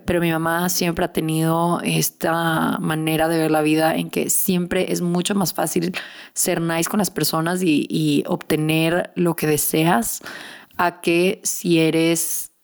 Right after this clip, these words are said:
mala gente o, eh, grosero con alguien. Entonces, con miel siempre vas a ganar más que con hielo.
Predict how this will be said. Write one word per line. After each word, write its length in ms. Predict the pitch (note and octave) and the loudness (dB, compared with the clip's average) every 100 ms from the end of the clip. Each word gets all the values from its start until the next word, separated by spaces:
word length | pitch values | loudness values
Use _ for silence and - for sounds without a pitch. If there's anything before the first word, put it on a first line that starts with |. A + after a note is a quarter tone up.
| _ | _
mala 340 | - F3+ E3 D#3+ | 0 2 2 0
gente 680 | F3 E3 D#3 E3 D#3 D#3+ - | -2 -4 -2 2 4 2 -2
o, 1000 | - - D#3+ D#3+ D#3 D#3 D3+ D3+ D3 - _ | -2 2 4 4 4 4 2 0 -4 -8 _
eh, 360 | E3 D3+ D3+ | 2 4 2
grosero 420 | E3 E3 - D#3+ D#3+ | 0 0 0 -2 -2
con 160 | E3 | -2
alguien. 380 | E3+ F#3+ G3+ F#3 F#3 | -2 -2 -4 -6 -6
Entonces, 420 | F3 F#3 E3 E3 | -4 -2 0 -2
con 220 | F3+ E3 | -2 -2
miel 300 | F3+ F3+ F3+ | -2 0 0
siempre 260 | E3+ F3+ F#3 | 0 -2 0
vas 140 | F3 | 0
a 60 | F3+ | 0
ganar 240 | D#3+ D#3+ | 0 -2
más 200 | D#3+ E3 | -2 -4
que 100 | - | -4
con 180 | F#3 F3 | -2 0
hielo. 280 | - - | 0 0